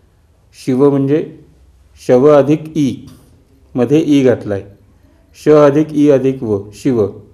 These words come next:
ई म्हणजे एनर्जी, शव म्हणजे मॅटर. तशी कोणतीही संस्था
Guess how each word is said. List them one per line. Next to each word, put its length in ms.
ई 120
म्हणजे 400
एनर्जी, 460
शव 300
म्हणजे 260
मॅटर. 400
तशी 180
कोणतीही 520
संस्था 560